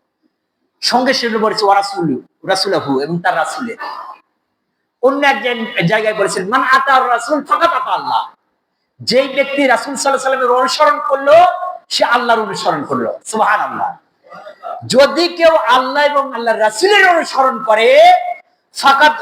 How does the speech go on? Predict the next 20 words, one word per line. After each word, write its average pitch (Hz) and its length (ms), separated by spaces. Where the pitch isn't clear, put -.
ফাজা 247 260
ফাওজান 302 840
আযীমা, 247 960
সে - 140
অবশ্যই, 339 880
অবশ্যই 294 600
মহান 247 600
সফলতা 262 340
অর্জন 165 440
করেছে। 117 440
আমরা 202 360
সফলতা 208 520
অর্জন 185 380
করার 180 320
জন্য 165 180
কোথায় 170 420
না 156 80
কোথায় 135 420
চলে 113 160
যাচ্ছি, 123 500